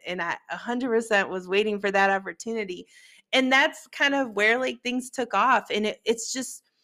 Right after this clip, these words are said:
you know, I don't think that for me in my journey, it needed to go that way. I needed to be friends first with someone. I needed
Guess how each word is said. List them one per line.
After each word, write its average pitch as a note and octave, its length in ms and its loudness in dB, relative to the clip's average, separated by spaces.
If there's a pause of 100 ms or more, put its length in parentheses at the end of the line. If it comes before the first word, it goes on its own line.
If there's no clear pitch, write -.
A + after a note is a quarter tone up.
(300)
you B3 120 -2
know, A#3+ 180 0 (100)
I A3+ 140 4
don't E4 360 -2
think A3+ 380 -4
that F#3 500 0 (680)
for G#3+ 180 2
me G3 640 0 (220)
in G3 240 0
my F#3+ 220 2
journey, E3+ 640 -4 (320)
it G#3 180 2
needed G#3+ 560 0
to G3+ 140 -12
go F3 360 -2
that E3 320 -4
way. D3+ 380 -10 (360)
I G3+ 60 -6
needed A#3 440 -2
to B3 120 -8
be G#3+ 140 -4
friends F#3+ 400 -4
first F3+ 340 -4
with F3 100 -12
someone. E3 300 -10
I E3 80 -10
needed A3 580 0